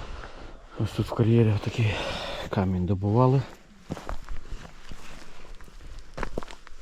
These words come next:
Досить дуже міцний. Оце ж наша мінка лежить. От чим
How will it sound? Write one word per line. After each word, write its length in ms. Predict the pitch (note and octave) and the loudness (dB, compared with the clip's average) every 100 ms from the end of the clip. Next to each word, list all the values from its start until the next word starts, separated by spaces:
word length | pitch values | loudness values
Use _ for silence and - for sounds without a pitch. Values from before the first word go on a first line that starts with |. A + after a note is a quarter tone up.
| - - - - - - - - - - - | -10 -10 -10 -6 -4 -4 -6 -8 -12 -10 0
Досить 300 | G#2 G#2+ G#2 | 4 4 2
дуже 260 | G2+ A2 G#2 | 4 4 6
міцний. 480 | G#2 - - F#2+ F2 - - - - - - A2 - - - - - - G#2+ | 4 2 0 0 0 -10 -16 -20 -18 -12 -8 -6 -4 -6 -8 -10 -8 -6 0
Оце 220 | - C#3+ | 8 8
ж 180 | D3 C3+ - - | 8 6 0 2
наша 400 | A#2 A2+ - B2 | 6 4 4 4
мінка 480 | B2 B2+ B2+ C#3+ C#3 - - - - - - - - - - - - - - - - A#2+ | 6 4 2 0 -2 -6 -16 -16 -20 -20 -20 -20 -20 -20 -20 -20 -20 -20 -20 -18 -12 -6
лежить. 580 | B2 A#2+ B2 A#2 - - - - - - - - - - - - - - - - - - - - - - - - - - - - - - - - - - A#2+ | -4 0 0 0 -6 -16 -14 -12 -14 -14 -14 -12 -12 -12 -14 -14 -14 -14 -16 -20 -20 -16 -14 -12 -14 -14 -18 -16 -14 -14 -14 -18 -20 -20 -16 -14 -12 -6 -2
От 160 | A2 | -2
чим 220 | - A#2+ | 2 0